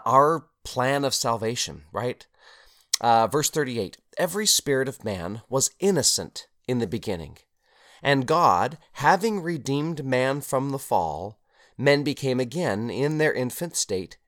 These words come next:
innocent before God." And then you jump over to verse twenty-six.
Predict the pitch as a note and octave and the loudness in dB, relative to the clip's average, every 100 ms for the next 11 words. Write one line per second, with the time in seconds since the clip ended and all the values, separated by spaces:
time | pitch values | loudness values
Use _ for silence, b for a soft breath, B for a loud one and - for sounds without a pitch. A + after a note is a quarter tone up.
0 | _ - G3+ C3 - A2 G2+ - _ _ | _ -2 0 2 0 -2 -8 -14 _ _
1 | _ A#2+ A2+ A2 G2+ G2+ D3 E2 C#2+ - | _ -10 -8 -4 -4 -2 -4 -6 -8 -18
2 | B B B B B B G#2+ F3 D#3+ D3 | B B B B B B -8 -6 -2 0
3 | D3 C3+ A#2+ A#2+ - A#2+ G#2+ - G2 E2 | 0 0 0 -4 -4 -4 -2 -2 -4 -4
4 | - | -6